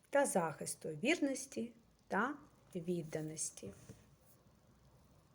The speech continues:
Чорнобривцями прикрашали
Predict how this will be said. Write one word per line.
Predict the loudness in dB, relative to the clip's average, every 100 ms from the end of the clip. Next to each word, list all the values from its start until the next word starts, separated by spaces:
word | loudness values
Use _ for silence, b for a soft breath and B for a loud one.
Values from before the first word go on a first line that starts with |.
| -20 -20 b b b b b 4
Чорнобривцями | 4 6 6 6 4 4 2 2 2 -4 -10 -20 _ _ _
прикрашали | -2 0 2 2 4 4 4 2